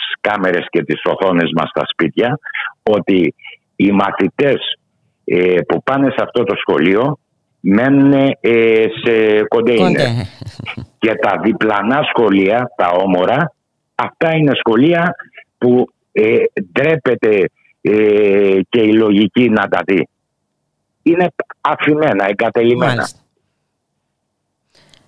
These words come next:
Speaker 2: Πρόκληση.
Speaker 1: Το βασικό είναι εμείς, ε, θα μπορούσαμε να πούμε, ε,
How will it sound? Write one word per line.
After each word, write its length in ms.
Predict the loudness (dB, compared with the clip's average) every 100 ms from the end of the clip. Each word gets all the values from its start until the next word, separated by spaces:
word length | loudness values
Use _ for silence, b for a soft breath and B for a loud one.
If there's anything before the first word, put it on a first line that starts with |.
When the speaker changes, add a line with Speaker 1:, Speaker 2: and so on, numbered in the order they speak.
| _ _
Speaker 2:
Πρόκληση. 400 | -2 -2 -2 -2
Speaker 1:
Το 100 | 0
βασικό 500 | 0 -2 -2 0 2
είναι 540 | 4 2 2 2 -2 -4 _
εμείς, 440 | -2 0 2 0 -2 -10 -4
ε, 300 | 0 2 0 -2 _ _ -6
θα 160 | -6
μπορούσαμε 520 | -2 0 0 0 0 0
να 180 | -2
πούμε, 340 | 0 0 0 -2 B B B B _
ε, 280 | 0 2